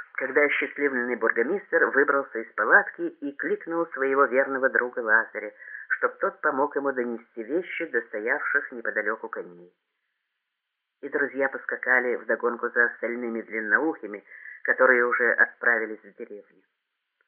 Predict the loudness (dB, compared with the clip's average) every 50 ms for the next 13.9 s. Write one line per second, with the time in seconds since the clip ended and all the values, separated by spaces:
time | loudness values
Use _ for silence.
0 | _ _ _ _ _ _ _ _ _ _ _ _ _ _ _ _ _ _ _ -2
1 | 0 2 6 6 8 8 8 6 8 8 8 8 8 4 -2 -6 0 4 4 4
2 | 6 8 10 10 10 10 10 8 8 8 10 8 8 10 10 8 8 6 4 4
3 | 6 8 8 6 6 4 4 4 6 6 6 4 4 2 2 0 0 0 0 0
4 | -2 -2 0 2 0 0 0 -2 -6 -4 0 2 2 2 2 2 0 2 4 6
5 | 6 4 4 0 -2 -4 -4 -2 -2 2 2 4 4 4 2 0 -2 -6 -10 -12
6 | -14 -16 -20 _ _ _ _ _ _ _ _ _ _ _ _ _ -14 -10 -6 -4
7 | -4 -4 -4 -4 -8 -8 -8 -8 -10 -8 -6 -6 -6 -6 -4 0 2 4 4 2
8 | 2 -4 _ _ _ _ _ _ _ _ -12 -10 -6 -4 -4 -4 -4 -4 -4 0
9 | 2 2 2 2 2 -2 -4 -4 -6 -10 -10 -10 -12 -10 -8 -8 -8 -10 -12 _
10 | _ _ _ _ _ _ _ -8 -6 -4 -2 -2 -2 0 0 0 0 0 -2 -4
11 | -4 -4 -2 0 0 -2 -2 -4 -4 -2 0 0 0 0 -2 -4 -4 -4 -4 -2
12 | -2 -2 0 -2 -2 -2 0 -2 -2 0 0 2 2 2 2 0 -2 -2 -4 -2
13 | 2 2 2 0 -2 -12 -8 -4 -2 2 4 4 2 2 0 -10 -16 -16